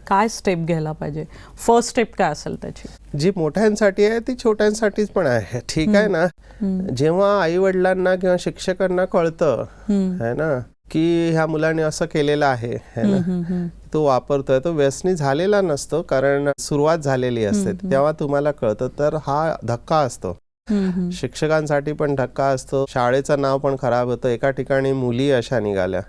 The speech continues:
Speaker 1: हम्म,
Speaker 2: आता
Speaker 1: हम्म.
Speaker 2: मी नाव सांगू शकत नाही, तर मग कोणी सांगितलं, तर ते शाळेचं नाव पण बदनाम होतं, कारण मग आई वडील विचार करतात, "या
Speaker 1: त्या
Speaker 2: शाळेमध्ये
Speaker 1: शाळेत, हां.
Speaker 2: पाठवायचं की नाही पाठवायचं?"
Speaker 1: एक बरोबर आहे ना?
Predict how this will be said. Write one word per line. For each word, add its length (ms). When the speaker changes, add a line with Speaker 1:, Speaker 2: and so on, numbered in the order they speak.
Speaker 1:
हम्म, 200
Speaker 2:
आता 120
Speaker 1:
हम्म. 160
Speaker 2:
मी 60
नाव 280
सांगू 320
शकत 380
नाही, 260
तर 160
मग 100
कोणी 300
सांगितलं, 640
तर 80
ते 180
शाळेचं 520
नाव 160
पण 180
बदनाम 420
होतं, 200
कारण 240
मग 220
आई 200
वडील 260
विचार 320
करतात, 340
"या 80
Speaker 1:
त्या 140
Speaker 2:
शाळेमध्ये 180
Speaker 1:
शाळेत, 200
हां. 260
Speaker 2:
पाठवायचं 360
की 140
नाही 200
पाठवायचं?" 520
Speaker 1:
एक 120
बरोबर 340
आहे 120
ना? 120